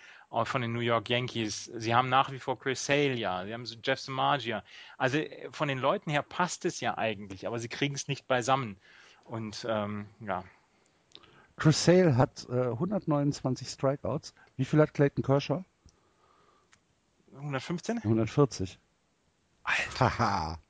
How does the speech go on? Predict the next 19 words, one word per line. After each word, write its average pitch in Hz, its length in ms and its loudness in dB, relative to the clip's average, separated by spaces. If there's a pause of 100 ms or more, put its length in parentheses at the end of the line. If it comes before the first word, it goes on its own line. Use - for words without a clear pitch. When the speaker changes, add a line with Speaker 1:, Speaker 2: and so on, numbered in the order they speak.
(160)
Speaker 2:
<laughs> - 320 -6
Haha. 104 840 2 (760)
Speaker 1:
<laughs> - 520 -6
Und, 127 180 -6
äh, 87 880 -6
äh, 98 40 -8
das, 101 300 -10
äh, 101 140 -4 (180)
ja. 87 160 -10 (320)
Also, 117 220 2
es 98 100 -4
ist, - 100 -4
das 113 120 2
sind 104 160 -6
Wahnsinnsstatistiken. 113 920 0 (100)
Speaker 2:
Ja. 123 280 6
Speaker 1:
Da 117 120 -8
hab 104 40 -10
ich, - 100 -16